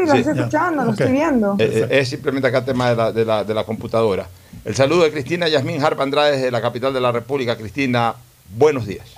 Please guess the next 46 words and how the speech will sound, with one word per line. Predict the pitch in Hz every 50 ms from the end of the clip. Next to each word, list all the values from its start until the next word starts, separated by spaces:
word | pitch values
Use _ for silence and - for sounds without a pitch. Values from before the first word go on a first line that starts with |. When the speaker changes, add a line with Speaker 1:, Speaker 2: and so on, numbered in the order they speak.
| - - _ _ _ _ _ _ _ _ _ - - - -
Speaker 1:
Muy | 330 403 359
buenos | 302 269 247 240 226
días | 220 247 233 214 208
a | 208 208
todos | 233 226 214
los | 208 202
oyentes | 208 202 202 208 214 202 190 196 190
de | 196 196
Radio | 185 196 196 196 208 208 202 202 196
Atalaya. | 196 190 185 190 190 190 190 180
Para | 196 190
mí | 185 190
siempre | 185 190 - 185
es | 190 185
un | 185
honor | 196 226 254 254
y | 247
un | 220
placer | 190 190 175 - 226 214 -
poder | 202 196 247
compartir | 262 - - - - - 170 -
con | 185 175 170
todos | - 214 214 208 190 190
ustedes, | 185 - 254 247 247 247 247 240 - - - - - - - - -
en | - 294 294
especial | 247 247 220 214 208 - 254 240 240 240 240 240 -
cuando | - 220 214 208 202 196 196 196 190 190 185 180 185 - - - - -
está | 180 170 170 - 226
ahí | 220 220 240 233
Fernando | 220 233 214 196 196 208 226 226 226 220 214 202
Flores, | - - 220 220 208 208 208 208 - - - - - - - - - - -
eh, | 196 196 190 190
Marín | 196 190 208 269 294 254 214
Perfloma | - 233 208 185 190 - 262 294 294 277 269 262 240
y | 208
por | 190 190
supuesto | 170 190 180 220 220 196 - - 202
Alfonso | 190 175 165 - 202 202 196 190 202
El | 180 170
Pocho | - 208 208 202 - 185 -
Harp. | - 226 269 302 320 294 269 247 - - - - -
Un | - 214 214 208
gran | 214 214 214 220 202
saludo | 208 196 190 208 226 220 214 208 202 190
a | 190 208 247
ambos. | 269 285 294 330 339